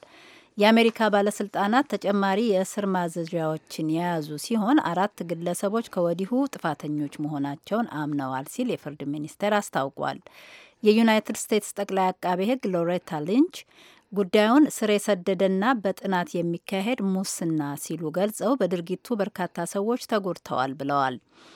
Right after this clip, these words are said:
በፊፋ ውስጥ ለሁለት ትውልድ ቆይቷል በሚባለው የሙስና ተግባር ኃላፊዎቹ ስልጣናቸውን በመጠቀም በጉቦና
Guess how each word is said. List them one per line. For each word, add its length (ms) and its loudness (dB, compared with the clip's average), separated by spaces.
በፊፋ 360 -2
ውስጥ 240 -2
ለሁለት 520 2
ትውልድ 520 0
ቆይቷል 540 -2
በሚባለው 640 -2
የሙስና 1000 -4
ተግባር 420 0
ኃላፊዎቹ 760 -2
ስልጣናቸውን 840 -6
በመጠቀም 600 2
በጉቦና 600 4